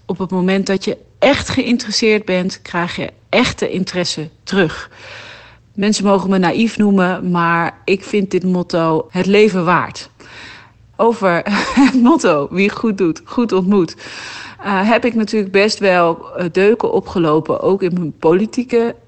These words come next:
tijd. Eh, zo niet de hardste, de grootste, de diepste deuk in het toeslagenschandaal.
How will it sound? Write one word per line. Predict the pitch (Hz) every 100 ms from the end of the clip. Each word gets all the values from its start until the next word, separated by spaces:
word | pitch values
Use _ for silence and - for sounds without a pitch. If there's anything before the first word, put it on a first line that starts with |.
| _
tijd. | 208 196 269 269 - - - - -
Eh, | - 196 180 170 156
zo | - 202 185 165 - - -
niet | 196 180
de | 165
hardste, | 185 196 - 170 151
de | 180
grootste, | - 185 190 - 165
de | 151
diepste | 147 196 - - 147
deuk | 180 151 143 - - - - - -
in | 226
het | 202
toeslagenschandaal. | 214 214 202 - - 202 180 185 269